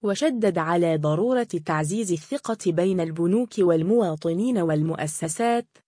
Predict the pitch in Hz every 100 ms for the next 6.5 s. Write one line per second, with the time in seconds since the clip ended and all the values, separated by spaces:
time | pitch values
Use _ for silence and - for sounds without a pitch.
0 | _ 156 214 226 170 175 - - 254 226
1 | 190 156 165 160 233 240 190 170 156 151
2 | 160 247 220 165 - 160 175 165 160 175
3 | 214 226 - - _ _ 196 202 208 -
4 | - 160 156 247 240 214 202 185 175 247
5 | 196 185 165 156 180 156 170 160 160 160
6 | 156 214 233 247 -